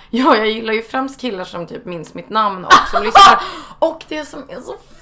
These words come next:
Speaker 1: fint, alltså gud, nu ska inte jag liksom hylla Jakob till skyarna, för jag känner inte han, jag vet inte hur han är hemma.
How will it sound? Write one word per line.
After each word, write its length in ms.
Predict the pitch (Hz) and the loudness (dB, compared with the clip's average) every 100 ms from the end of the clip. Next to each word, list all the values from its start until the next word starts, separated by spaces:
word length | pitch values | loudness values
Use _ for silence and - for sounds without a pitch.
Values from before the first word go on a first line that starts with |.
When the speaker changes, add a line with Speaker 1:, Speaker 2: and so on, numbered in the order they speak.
| - | -12
Speaker 1:
fint, 640 | 415 440 427 415 392 - | -2 0 2 2 2 0
alltså 180 | - - | -8 -8
gud, 200 | 240 214 | -10 -6
nu 160 | 214 196 | -6 -8
ska 180 | - 208 | -6 -6
inte 180 | 190 | -2
jag 140 | 180 180 | -4 -4
liksom 280 | 175 180 170 | -6 -6 -6
hylla 360 | 233 214 196 | -12 -2 -2
Jakob 440 | 196 220 - 214 - | 0 -4 -4 -8 -10
till 80 | |
skyarna, 420 | - 233 226 226 190 | -10 -6 -4 -4 -4
för 120 | 196 | -6
jag 100 | 202 | -4
känner 300 | 247 247 220 | -4 -2 -4
inte 160 | 175 | -6
han, 160 | 185 180 | -6 -4
jag 100 | 190 | -6
vet 140 | 202 | -6
inte 180 | 226 220 | -8 -4
hur 80 | 262 | 0
han 140 | 233 | 0
är 60 | 214 | 0
hemma. 340 | 233 233 226 | -2 -2 4